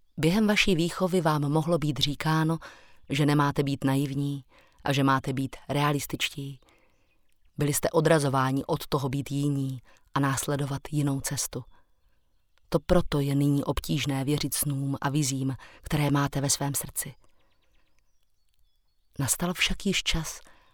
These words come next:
abyste se znovu spojili s voláním svého srdce. Vaše duše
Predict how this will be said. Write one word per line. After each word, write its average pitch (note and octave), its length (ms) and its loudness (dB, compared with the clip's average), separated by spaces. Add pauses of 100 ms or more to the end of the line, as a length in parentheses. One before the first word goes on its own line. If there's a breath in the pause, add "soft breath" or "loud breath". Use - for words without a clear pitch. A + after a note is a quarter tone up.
(540 soft breath)
abyste C#3 320 -2
se E3+ 140 4
znovu D3 340 0
spojili D3+ 480 2
s C3+ 80 -2
voláním D3 600 -2
svého C#3 380 -2
srdce. - 400 -8 (1900)
Vaše C3+ 260 0
duše C#3+ 420 0